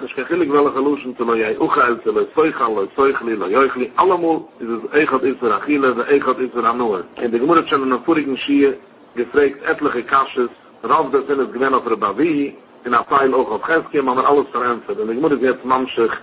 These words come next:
zu fragen, an Kasha für Bavi. Weil ein Uzer, der Rachmuna Omer, mach er zusammen, was sagt, lo yoichal. Der Eibischte sucht, er soll nicht essen, kann Schimm sagen, was hat Scheiches mit Wahn, und ich kann Trogen, und auch viele nicht kann Schulig,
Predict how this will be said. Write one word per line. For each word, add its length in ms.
zu 80
fragen, 260
an 80
Kasha 320
für 140
Bavi. 420
Weil 200
ein 180
Uzer, 260
der 220
Rachmuna 400
Omer, 260
mach 180
er 140
zusammen, 320
was 220
sagt, 180
lo 80
yoichal. 380
Der 160
Eibischte 360
sucht, 280
er 100
soll 120
nicht 160
essen, 280
kann 180
Schimm 280
sagen, 300
was 80
hat 180
Scheiches 380
mit 260
Wahn, 460
und 100
ich 120
kann 200
Trogen, 400
und 120
auch 120
viele 180
nicht 160
kann 180
Schulig, 360